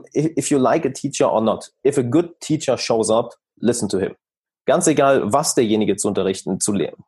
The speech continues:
Nur nicht, dass mein Tisch hier umfällt. Ganz egal, was derjenige zu, zu lehren hat, hör zu, wenn's ein guter Lehrer ist. Und hier hast du definitiv einen sehr, sehr guten Lehrer. Von daher,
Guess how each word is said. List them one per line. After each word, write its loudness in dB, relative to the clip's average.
Nur 0
nicht, -4
dass -10
mein -8
Tisch -6
hier -2
umfällt. -2
Ganz 2
egal, 4
was 2
derjenige 2
zu, 0
zu -2
lehren 2
hat, -2
hör 2
zu, 0
wenn's -2
ein -2
guter -2
Lehrer 2
ist. -6
Und -2
hier 2
hast -2
du -4
definitiv -2
einen -6
sehr, 2
sehr -2
guten -2
Lehrer. 2
Von -2
daher, 2